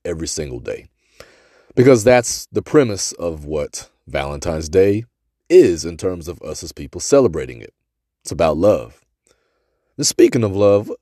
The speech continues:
let me ask you, I don't care if you're a single person, you're single again, or you're married or married again. What is, what is love to you?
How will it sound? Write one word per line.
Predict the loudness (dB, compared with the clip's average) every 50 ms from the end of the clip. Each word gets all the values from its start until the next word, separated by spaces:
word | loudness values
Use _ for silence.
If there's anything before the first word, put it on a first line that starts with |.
| _ _ _ _ _ _ _ _ _ -12
let | -8 -2
me | 0 2
ask | 2 2 0 0 -4 -8 -10
you, | -14 -18 -20 -20 -20 _ _ _ _ _ _ _ _ _ _ _ _ _ _ _ -8
I | -6
don't | -2 2
care | 4 4
if | 4 4
you're | 2 0
a | 0
single | 0 -2 -2 -2 0 0 0 0
person, | 0 2 2 2 2 0 -4 -6 -8 -8 -10 -12 -16 -18 -20 _ _ _ _
you're | _ -14 -10 -8
single | -6 -4 -4 -2 0 0 0
again, | -2 -2 -4 -4 -4 -4 -6 -8 -10 -12 -16 -18 _ _ _ _ _ _ _ _ _ _ _ _ _
or | -10 -8
you're | -6 -6 -4
married | -2 0 0 2 2 0 0 0 -2 -4 -4 -8 -14 _ _
or | -10 -8
married | -4 0 2 4 4 4 2 0
again. | -4 -10 -14 -14 -16 -16 _ _ -20 _ _ _ _ _ _ _ _ _ _ _ _ _ _ _ _ _ _ _ -8
What | -2 2 4 6
is, | 6 4 4 0
what | -8 -6 0 4
is | 6 6 6 4
love | 2 4 4 4 2 -2
to | -8 -14 -12
you? | -14 -14 -18 -20 _